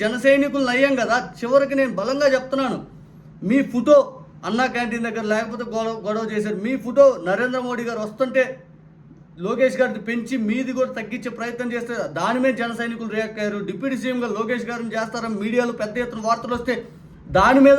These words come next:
జన సైనికులు రియాక్ట్ అయ్యారు. మీకోసం తెలుగుదేశం పార్టీ క్యాడర్ ఏదైతే మచిలీపట్నంలో ఒక అతను కాళ్ళు పట్టించుకున్నాడు, మీకు గుర్తుందో లేదా ఆ వీడియో? వాటి గురించి కూడా తెలుగుదేశం పార్టీ దగ్గర తగ్గే ఉన్నారు. కేవలం పవన్ కళ్యాణ్ గారి మాట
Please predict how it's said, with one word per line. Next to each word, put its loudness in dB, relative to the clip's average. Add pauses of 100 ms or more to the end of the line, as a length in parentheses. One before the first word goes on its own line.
(140)
జన -4 (100)
సైనికులు -2
రియాక్ట్ -4
అయ్యారు. -4 (140)
మీకోసం 0 (140)
తెలుగుదేశం 0
పార్టీ -4 (180)
క్యాడర్ 2
ఏదైతే -4 (100)
మచిలీపట్నంలో -6
ఒక -6
అతను -4 (480)
కాళ్ళు 6
పట్టించుకున్నాడు, 0 (360)
మీకు -6
గుర్తుందో 4
లేదా 0
ఆ -8
వీడియో? -4 (680)
వాటి 0
గురించి -2
కూడా 2 (140)
తెలుగుదేశం -4
పార్టీ -4 (100)
దగ్గర -6 (180)
తగ్గే -2 (100)
ఉన్నారు. -2 (380)
కేవలం 6 (160)
పవన్ -2
కళ్యాణ్ 0
గారి -4 (140)
మాట -4